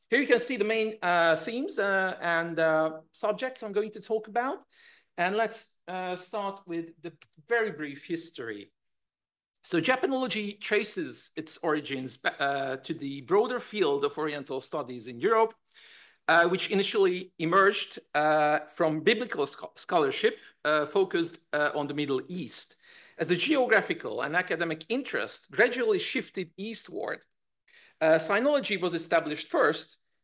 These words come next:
uh, with Japanology eventually developing on the fringes of Sinology as a kind of spin-off. Uh, Holland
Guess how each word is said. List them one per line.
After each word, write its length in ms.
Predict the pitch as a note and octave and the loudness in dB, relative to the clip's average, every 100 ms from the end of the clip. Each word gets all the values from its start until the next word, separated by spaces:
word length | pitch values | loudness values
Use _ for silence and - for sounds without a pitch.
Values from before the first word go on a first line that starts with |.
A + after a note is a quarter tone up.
| _ _ | _ _
uh, 260 | D#3 D#3+ D#3+ | 6 6 6
with 160 | E3 | 4
Japanology 600 | E3 F3+ G3+ G3+ G#3 D3 C#3 | 2 2 2 0 -2 -2 -2
eventually 560 | F3 F#3+ - E3+ D3+ | 0 -2 -2 -2 -2
developing 580 | C#3+ D3+ E3+ D#3+ D#3+ D3 | -4 -2 0 0 0 0
on 80 | C#3+ | -2
the 60 | |
fringes 580 | C3+ C4+ F4 D#3 B2+ A2 | -4 -6 -4 -2 -2 -4
of 120 | - - | -10 -6
Sinology 840 | D#3 D3 F3 A3+ F#3 F#3+ F3 - _ | -4 -4 -2 -2 -2 -4 -6 -10 _
as 240 | D3 C#3 - | -4 -4 -2
a 240 | C3+ C3+ C3+ | -2 -2 -2
kind 320 | D#3 C#3+ B2 | -4 -2 -2
of 100 | - | -6
spin-off. 640 | - - F#3+ C3 - - _ - - - | -4 0 2 2 -2 -12 _ -20 -20 0
Uh, 200 | D#3 D#3+ | 6 6
Holland 500 | - C4 B3+ D#4 F#4 | 6 8 8 8 2